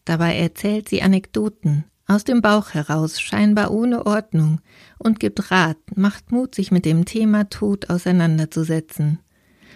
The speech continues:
Und sie zeigt auf, dass jeder Mensch anders trauert.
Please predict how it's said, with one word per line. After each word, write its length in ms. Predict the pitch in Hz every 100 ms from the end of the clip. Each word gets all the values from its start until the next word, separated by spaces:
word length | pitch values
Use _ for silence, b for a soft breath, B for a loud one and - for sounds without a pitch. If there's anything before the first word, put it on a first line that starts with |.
| b
Und 240 | - 254
sie 160 | 269 262
zeigt 400 | - 180 - -
auf, 300 | 190 202 -
dass 260 | 180 175 -
jeder 280 | 240 233
Mensch 360 | 214 208 220 - -
anders 460 | 220 185 151 -
trauert. 600 | - 165 160 160 160 -